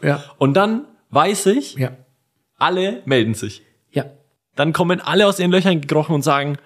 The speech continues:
Speaker 2: „Äh, äh, was ist jetzt passiert?“
Speaker 1: Dann sei doch bitte so schlau und sei hier auch schon mal prophylaktisch.
Speaker 2: Ja, ich wollt's gar nicht
Speaker 1: Ja.
Speaker 2: von dir überleiten.
Speaker 1: <laughs> Prophylaktisch, wie du es auch in deiner Praxis sein möchtest. Und, äh, und <laughs> geh,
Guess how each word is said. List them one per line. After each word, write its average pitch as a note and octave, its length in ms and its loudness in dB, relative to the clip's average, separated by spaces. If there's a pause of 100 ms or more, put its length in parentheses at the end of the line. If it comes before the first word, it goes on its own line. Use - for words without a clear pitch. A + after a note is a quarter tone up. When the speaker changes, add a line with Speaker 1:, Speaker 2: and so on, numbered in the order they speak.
(380)
Speaker 2:
„Äh, C4 40 2
äh, C4 460 2
was E3+ 180 4
ist D#3 120 -4
jetzt A2 160 -2
passiert?“ D#3 240 -2
Speaker 1:
Dann F3+ 100 2
sei F3 220 2
doch G#3+ 160 0
bitte D3+ 240 0
so C#3 120 2
schlau C3 440 -2
und C3+ 320 -2
sei C#3+ 240 0
hier F#3 360 2
auch C3+ 120 -2
schon C#3+ 160 0
mal A#2+ 120 2
prophylaktisch. C3 1000 0
Speaker 2:
Ja, C4 180 4
ich D4+ 100 -4
wollt's B3+ 220 2
gar - 80 2
nicht - 140 4
Speaker 1:
Ja. F4+ 80 4
Speaker 2:
von - 40 -2
dir B4 500 0
überleiten. A#3 240 2
Speaker 1:
<laughs> - 80 -10
Prophylaktisch, E3+ 840 0 (460)
wie - 60 4
du G3 100 4
es F3+ 120 -2
auch D#3+ 180 0
in E3+ 80 2
deiner C#3+ 240 2
Praxis G3 480 -2
sein A#2+ 220 0
möchtest. A#2+ 480 2 (360)
Und, F#3+ 120 2 (280)
äh, G#3 300 0
und B3+ 140 0
<laughs> - 320 -2
geh, - 220 0